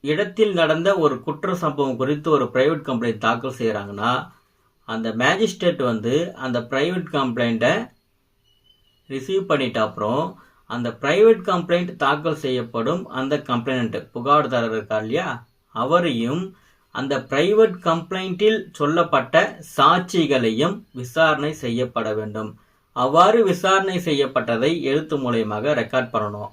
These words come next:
அப்படின்னு சொல்லிட்டு சொல்றாங்க. அதற்கப்புறம் provided that அப்படின்னு சொல்லிட்டு என்ன சொல்றாங்கன்னா, அதாவது, இந்த provided that அப்படின்னு சொல்லிட்டு இந்த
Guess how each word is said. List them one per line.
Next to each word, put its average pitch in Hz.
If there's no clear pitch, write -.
அப்படின்னு 113
சொல்லிட்டு 110
சொல்றாங்க. 120
அதற்கப்புறம் 165
provided 233
that 175
அப்படின்னு 156
சொல்லிட்டு 143
என்ன 151
சொல்றாங்கன்னா, 135
அதாவது, 139
இந்த 131
provided 208
that 165
அப்படின்னு 139
சொல்லிட்டு 135
இந்த 110